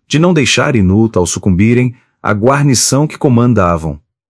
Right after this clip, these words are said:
Ambrosio Caldeira recuperara a antiga energia, o volver seguro de olhos,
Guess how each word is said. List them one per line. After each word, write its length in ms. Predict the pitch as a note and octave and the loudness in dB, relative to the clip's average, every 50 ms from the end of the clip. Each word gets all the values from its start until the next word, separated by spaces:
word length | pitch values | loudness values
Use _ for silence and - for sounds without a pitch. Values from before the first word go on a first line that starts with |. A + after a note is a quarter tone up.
| _ _ _ _ _ _ _ _ _ _ - | _ _ _ _ _ _ _ _ _ _ -2
Ambrosio 460 | - D#3+ F3 G3 F3 C3 C#3+ F3 E3+ | 0 2 2 2 2 2 2 0 0
Caldeira 480 | - D3+ B2+ G#2 A#2 C3 D3 D3+ C#3 A#2 | 2 0 0 2 2 0 2 2 2 2
recuperara 800 | G#2 D3+ D3 - C#3+ C#3 - A2+ F#2+ F#2+ F#2+ F#2+ G#2 G#2 G2 | 0 0 -2 -2 -4 -2 0 0 2 2 2 2 2 2 2
a 20 | F#2+ | 2
antiga 340 | F#2+ F#2 - - G#2+ F#2 | 0 0 0 -2 0 0
energia, 640 | G2+ F#2+ F#2 F#2 E2+ D#2+ D#2+ F2+ F#2+ G#2+ G2+ F2 C#2+ - | 2 2 2 0 -2 -2 -4 -2 -2 0 0 -2 -4 -4
o 100 | - A#2+ | -4 -2
volver 300 | A2+ B2+ A#2+ G2+ A#2+ B2 | 0 0 0 2 0 0
seguro 420 | - - B2+ G#2 A2 B2 B2+ B2 | 0 -2 -2 0 0 0 0 0
de 80 | A#2 A2 | 0 2
olhos, 520 | A2 G2+ G2 G2+ G2 D#2+ C#2 - - - | 2 2 2 2 0 0 -2 -4 -6 -6